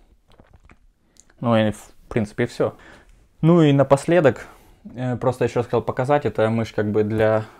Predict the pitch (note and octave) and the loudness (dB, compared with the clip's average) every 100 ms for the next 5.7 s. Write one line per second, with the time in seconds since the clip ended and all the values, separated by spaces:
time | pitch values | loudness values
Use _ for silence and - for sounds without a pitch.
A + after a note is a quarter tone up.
0 | _ _ _ _ - - _ _ - A#2 | _ _ _ _ -20 -20 _ _ -12 -8
1 | A2+ A2+ A2 A2 A2+ G#2+ G#2+ A2 A2 C#3+ | -6 -6 -6 -4 -2 0 0 0 -2 -4
2 | - A2+ - _ - - - - _ _ | -2 -4 -6 _ -20 -20 -20 -20 _ _
3 | _ _ _ A#2 A#2 A#2 A#2 A#2+ B2+ - | _ _ _ -2 0 2 0 0 -2 -4
4 | B2+ A#2+ G#2+ B2+ A#2+ A2+ - C3 - A2+ | -2 -2 0 0 2 0 0 -4 -2 -4
5 | G#2+ A#2 A#2 A2+ A2+ G#2+ | -2 0 0 0 -2 -6